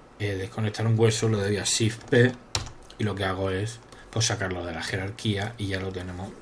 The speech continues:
desconectado. Con dis-, eh, disconnect, pues, me crea otro hueso. Fijaros, voy a volver a conectar este con este.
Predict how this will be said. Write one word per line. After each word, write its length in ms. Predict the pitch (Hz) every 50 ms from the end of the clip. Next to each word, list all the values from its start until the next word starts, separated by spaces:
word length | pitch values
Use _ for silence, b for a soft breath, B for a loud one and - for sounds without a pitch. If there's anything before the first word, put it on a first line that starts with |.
| 120 -
desconectado. 840 | 113 98 92 - - - - 80 80 - - - - - - - - - - - - - - - - - - - - - - - - - - - - - - - - - - - - - - B B B B B B -
Con 220 | - 101 98 92
dis-, 240 | 85 90 82 - - - - -
eh, 720 | 120 104 95 95 92 90 90 87 85 82 82 82 82 80 - 92
disconnect, 560 | 92 95 - - 104 104 107 107 117 117 -
pues, 420 | - - - 113 120 120 120 - - - - - - -
me 180 | 110 104 104 92
crea 240 | 95 92 92 90 92
otro 160 | 92 95 98
hueso. 320 | 107 117 110 113 - 120
Fijaros, 560 | 117 113 110 - 104 92 85 - - - - - - B B B B B B B B B B
voy 120 | - - 92
a 40 | 87
volver 220 | 85 90 98 95
a 80 | 87 -
conectar 420 | 92 90 90 - - - - -
este 380 | 87 95 92 - - - 113 110
con 140 | - 123
este. 460 | 156 165 160 - - - 175 202 240